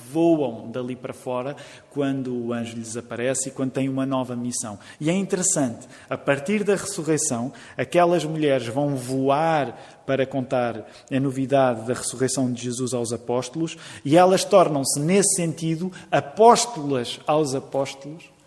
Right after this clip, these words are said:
Elas tornam-se, nesse sentido, mestras para os mestres. Elas tornam-se professoras para os professores. A ressurreição é um encontro inesperado,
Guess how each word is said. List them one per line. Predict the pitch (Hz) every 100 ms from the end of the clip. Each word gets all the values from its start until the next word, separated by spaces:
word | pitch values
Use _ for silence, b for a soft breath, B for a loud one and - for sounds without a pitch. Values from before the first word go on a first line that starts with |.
| b b -
Elas | 147 147 -
tornam-se, | 147 135 135 -
nesse | 143 147 -
sentido, | 151 139 139 139 139 B B B
mestras | 127 131 139 156 175 - 147 127 -
para | 156 147
os | 143 120
mestres. | 123 135 139 135 - 156 - - b b b b
Elas | 139 147 147
tornam-se | - 151 143 139 -
professoras | - 170 - - - 160 160 165 160 - B B -
para | 143 139
os | 135
professores. | - - - - 127 117 - - _ B B B
A | 139
ressurreição | 135 - 185 185 185 190 160
é | 156
um | 160
encontro | 160 156 165 147 151
inesperado, | 175 175 - 147 131 123 123 165